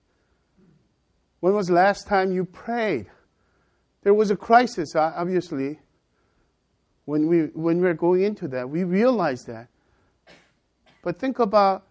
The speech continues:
our relationship with loving Father. And He is not like earthly father. And many of us have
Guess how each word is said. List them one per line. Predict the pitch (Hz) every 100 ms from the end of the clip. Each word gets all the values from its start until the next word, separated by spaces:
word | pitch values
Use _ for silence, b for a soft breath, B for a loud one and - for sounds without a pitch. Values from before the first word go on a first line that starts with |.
| _ _ -
our | 175 196
relationship | 202 214 233 - 233 - 208
with | 214
loving | 196 214 226 214
Father. | - 233 220 160 117 _ _ _ _ _ _ _ _ -
And | 175 175
He | 233 262
is | 220 185
not | 202 226 247 202
like | 208 202
earthly | 196 214 220 220
father. | 214 208 196 170 120 - _ _ _ _ _ _ _ _ _ -
And | 170
many | 180 226 233
of | 202 175
us | 147 131 - _ _ _ _ _ _ _ _ _ _ _ _ _ _
have | - 190 175